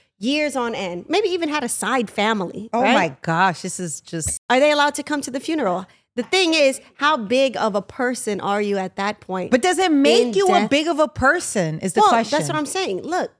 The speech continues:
Speaker 2: Or have we been
Speaker 1: whatever
Speaker 2: programmed
Speaker 1: he did, that's his bad, right?
Speaker 2: But,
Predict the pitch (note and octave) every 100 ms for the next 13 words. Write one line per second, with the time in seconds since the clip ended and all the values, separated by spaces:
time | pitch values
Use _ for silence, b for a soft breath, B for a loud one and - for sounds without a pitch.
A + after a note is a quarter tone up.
0 | _ C#4 C4 D#4+ F4 E4+ D#4 D#4 F4+ E4
1 | G#4+ F#4+ F#4+ D4+ C4+ C4 C#4+ F#4+ - A#3+
2 | D#4+ A#3+ F#3 A3 F4+ C4+ F3+ F3+ A3 D4
3 | F4+ - _ _ _ D4 -